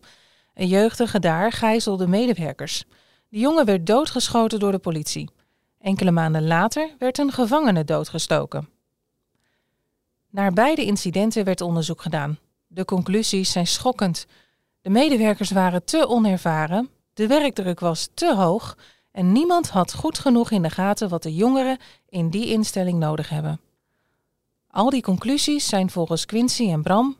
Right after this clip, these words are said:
en een flink aantal andere jongen die deze krant sprak ook van toepassing op de jeugdgevangenis in Lelystad.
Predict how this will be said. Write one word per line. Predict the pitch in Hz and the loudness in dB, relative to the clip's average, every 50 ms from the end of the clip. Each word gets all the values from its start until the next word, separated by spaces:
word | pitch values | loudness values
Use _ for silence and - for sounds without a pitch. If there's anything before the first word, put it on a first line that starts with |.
| _ _ | _ _
en | _ 170 156 | _ -6 -6
een | 151 | -6
flink | 151 - - 185 240 277 247 233 | -6 -4 -2 0 0 0 2 2
aantal | 214 214 190 - 175 165 | 2 2 2 0 0 0
andere | 175 202 214 208 185 175 170 | 2 2 2 2 0 0 0
jongen | 160 160 156 160 156 | 0 0 0 -2 -2
die | 165 156 | -2 -4
deze | 160 160 156 156 - - | -2 -2 -2 -4 -6 -8
krant | - 160 156 156 156 | -8 -8 -6 -6 -6
sprak | - - - 175 208 - - - - - _ _ _ _ | -6 -4 -4 -4 -4 -6 -10 -18 -20 -20 _ _ _ _
ook | - 269 311 311 - | 0 0 0 0 0
van | 254 247 214 | 0 0 2
toepassing | - - 277 247 - 254 240 - - 220 190 | 0 -2 -4 -2 -2 -2 -2 0 0 0 0
op | 170 - | -2 -4
de | 170 156 | -8 -8
jeugdgevangenis | 160 180 214 233 - - 202 175 190 180 180 180 175 175 170 - | -4 -4 -4 -4 -4 -8 -4 -2 -2 0 0 0 0 -2 -2 -4
in | - 214 214 233 | -4 -4 -2 0
Lelystad. | 226 175 151 151 151 147 - - 139 - - - - | 0 0 -2 -4 -4 -6 -4 -6 -6 -6 -8 -12 -12